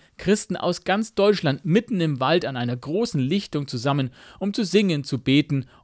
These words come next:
und verschiedenen Vorträgen zu lauschen. Das ist Pfingsten. Wir feiern den Geburtstag der Kirche nicht als Organisation, sondern als Gemeinschaft von Menschen, denen ihr Glaube wichtig ist, die sich untereinander austauschen mit ihren Gedanken, ihren Fragen,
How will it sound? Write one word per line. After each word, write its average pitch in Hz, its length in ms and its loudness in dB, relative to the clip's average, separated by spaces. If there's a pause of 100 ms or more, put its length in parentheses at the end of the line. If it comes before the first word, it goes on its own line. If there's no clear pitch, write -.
und 170 180 0
verschiedenen 185 440 -2
Vorträgen 117 580 0
zu 143 120 -2
lauschen. 107 500 -2 (340)
Das 151 260 2
ist 190 320 -4
Pfingsten. 110 560 -6 (200)
Wir 160 140 4
feiern 202 440 4
den 175 160 2
Geburtstag 160 840 0
der 139 140 0
Kirche 180 420 2 (280)
nicht 226 340 0
als 147 200 0
Organisation, 120 920 0 (180)
sondern 156 320 2
als 143 260 -2
Gemeinschaft 160 800 0
von 107 180 -2
Menschen, 165 480 -2
denen 135 360 0
ihr 117 120 -2
Glaube 131 460 0
wichtig 139 400 -4
ist, 110 220 -8 (200)
die 156 80 6
sich 156 240 0
untereinander 143 720 2
austauschen 135 640 0
mit 123 120 -2
ihren 147 180 -2
Gedanken, 139 680 -2
ihren 110 200 -4
Fragen, 143 580 0